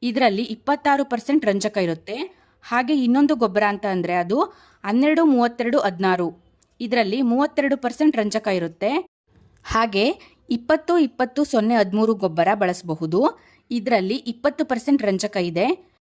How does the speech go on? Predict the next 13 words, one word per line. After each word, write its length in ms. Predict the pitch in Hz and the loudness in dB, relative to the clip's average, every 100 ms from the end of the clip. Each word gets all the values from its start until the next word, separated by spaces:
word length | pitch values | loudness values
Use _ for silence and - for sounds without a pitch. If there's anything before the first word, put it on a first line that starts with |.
| _ _ _ _ - | _ _ _ _ -10
ಶಿಫಾರಸ್ಸಿಗೆ 880 | - 240 294 302 311 302 285 262 320 | -6 -4 -2 0 0 0 -2 0 -2
ಅನುಗುಣವಾಗಿ 880 | 190 190 202 214 214 196 175 185 | -2 -4 0 2 4 2 2 0
ಈ 320 | 262 - 240 262 | -4 0 0 2
ಗೊಬ್ಬರದ 460 | 220 175 196 196 202 | 0 2 0 2 0
ಪ್ರಮಾಣವು 580 | 175 165 175 185 202 | -2 0 0 -2 -4
ನಿರ್ಧಾರವಾಗಿರುತ್ತೆ. 1040 | 233 180 160 196 220 190 170 160 156 - 185 320 - - - - | -6 -8 -8 -6 -4 -6 -6 -6 -8 -4 -2 -2 -4 -20 -20 -12
ಶಿಫಾರಸ್ಸಿಗೆ 720 | - 254 240 294 302 302 294 302 | -4 -2 2 4 2 2 0 2
ತಕ್ಕಂತೆ 580 | 214 202 180 170 165 226 | -2 -4 -2 -2 -2 -10
ಹಾಗೂ 640 | 302 - 185 170 170 269 | -10 -12 -10 -6 0 2
ಮಣ್ಣು 360 | 285 196 240 302 | 2 2 2 2
ಪರೀಕ್ಷೆಯ 420 | 254 233 - 254 | 0 -2 0 0
ಆಧಾರದ 560 | 180 180 202 208 202 190 | 2 0 -2 -2 0 0
ಮೇಲೆ 640 | 175 165 202 339 - | 0 0 -2 -4 -8